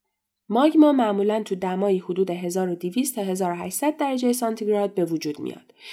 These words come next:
و می‌تونه حالت مذاب یا نیمه مذاب داشته باشه. مسلماً اگر دمای یک کوه آتش فشانی تا حدی بالا رفته باشه که ماگما تولید کرده باشه،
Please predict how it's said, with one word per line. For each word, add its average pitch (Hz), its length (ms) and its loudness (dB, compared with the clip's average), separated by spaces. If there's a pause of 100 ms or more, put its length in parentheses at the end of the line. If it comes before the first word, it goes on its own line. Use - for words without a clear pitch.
(220)
و 196 100 4
می‌تونه 220 400 0
حالت 180 380 -4
مذاب 185 560 2
یا 262 160 4
نیمه 185 240 6
مذاب 151 420 -4
داشته - 320 -10
باشه. - 300 -10 (720)
مسلماً 233 640 4
اگر 320 260 2
دمای 233 360 0
یک 254 180 2
کوه 254 240 -6
آتش 180 380 -4
فشانی 165 440 -10 (340)
تا 214 120 -2
حدی 269 320 4
بالا 202 340 4
رفته 165 320 -4
باشه 160 280 -10
که 175 100 -8
ماگما 185 460 0
تولید 165 360 -2
کرده 165 360 -8
باشه، 170 360 -4